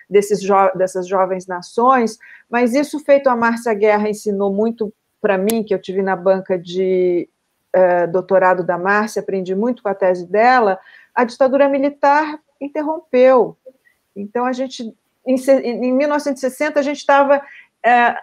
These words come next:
é, em pé de igualdade, andando par e passo com a questão da negritude, do panafricanismo, das independências africanas. Eram assuntos que estavam sendo trazidos pra diplomacia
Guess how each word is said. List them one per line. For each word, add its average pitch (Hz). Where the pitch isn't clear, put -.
é, 220
em 226
pé 277
de 262
igualdade, 240
andando 269
par 240
e 233
passo 262
com 240
a 247
questão 240
da 220
negritude, 233
do 214
panafricanismo, 226
das 214
independências 220
africanas. 226
Eram 247
assuntos 247
que -
estavam 233
sendo 226
trazidos 202
pra 277
diplomacia 262